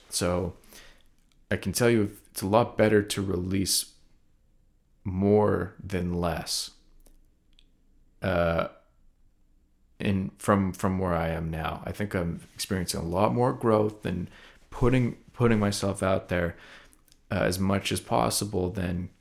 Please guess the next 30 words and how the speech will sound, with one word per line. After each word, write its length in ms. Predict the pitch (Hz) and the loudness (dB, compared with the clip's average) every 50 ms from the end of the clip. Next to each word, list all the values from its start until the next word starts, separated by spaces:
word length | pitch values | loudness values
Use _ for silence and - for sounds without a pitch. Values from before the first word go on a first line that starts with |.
| _ _ - | _ _ -14
keeping 420 | - - 110 98 - - 87 85 | -6 -2 -2 -2 -2 -2 -4 -2
it, 240 | 85 82 82 - - _ _ _ _ _ _ _ _ _ _ - | -2 -2 -4 -6 -8 _ _ _ _ _ _ _ _ _ _ -2
um, 600 | 90 87 85 82 82 85 85 85 82 82 82 85 - _ _ _ _ _ _ _ _ _ _ _ _ _ _ _ _ _ - - - - _ _ _ _ _ _ _ _ _ _ _ - | 0 2 2 2 2 0 0 -2 -2 -4 -4 -8 -10 _ _ _ _ _ _ _ _ _ _ _ _ _ _ _ _ _ -12 -12 -12 -12 _ _ _ _ _ _ _ _ _ _ _ -6
and 100 | 104 101 | -4 -2
then 100 | 95 87 | 0 0
just, 220 | 85 85 - - - - _ _ _ - | -2 -2 -4 -6 -8 -14 _ _ _ -6
you 120 | - 95 | -4 -2
know, 260 | 87 82 80 - - - - | -2 -2 -2 -4 -8 -8 -4
only 420 | 92 95 92 87 87 85 85 - - - | -2 0 0 0 0 -2 -2 -4 -4 -4
releasing 400 | 95 92 92 92 - - 95 85 | -4 -2 -2 -2 -2 -2 -6 -4
things 240 | - 90 87 85 87 | -4 -4 -4 -2 -2
every 260 | 87 85 82 87 82 | -2 -2 -2 -4 -6
so 200 | - - 95 87 | -4 -4 -4 -4
on, 440 | 82 82 82 82 80 80 82 87 - | -2 -2 -2 -4 -4 -4 -6 -6 -6
every, 320 | - 87 85 85 80 80 - - _ _ _ _ - | -8 -6 -4 -4 -6 -6 -8 -12 _ _ _ _ -10
as 100 | - 107 | -6 -2
little 260 | 104 104 110 110 104 | 2 2 6 6 6
as 100 | 92 87 | 4 4
possible, 640 | - - - 80 80 - - - - 82 - - - - | 0 -6 -6 -6 -4 -4 -6 -6 -8 -12 -12 -12 -10 -6
only 160 | 95 95 98 | -2 -2 0
when 100 | 95 87 | 0 -2
things 220 | 82 98 92 87 92 | -4 -6 -6 -6 -6
are, 80 | 82 | -8
like, 180 | 80 87 - - | -10 -10 -14 -16
perfect, 500 | - - - 90 - - 85 - - - | -12 -10 -10 -10 -10 -12 -14 -14 -10 -6
right? 180 | 87 87 90 - - - - - - - - - - - - - - _ _ _ _ - - | -6 -6 -6 -8 -14 -20 -20 -20 -18 -18 -16 -16 -16 -16 -18 -20 -20 _ _ _ _ -4 -2
Um, 720 | 90 87 87 87 85 85 87 87 85 85 85 85 87 90 - _ _ _ _ _ _ _ _ - _ - - - - - _ _ - - - _ - | 0 2 2 2 2 0 -2 -2 -4 -4 -4 -4 -6 -10 -14 _ _ _ _ _ _ _ _ -20 _ -20 -20 -20 -20 -20 _ _ -20 -20 -18 _ 0
and, 140 | 117 104 101 | 2 4 4
uh, 180 | 98 92 92 - | 4 4 2 0
and 640 | - - 92 90 90 92 87 85 - - - - | 0 0 0 0 0 0 -2 -2 -4 -4 -6 -6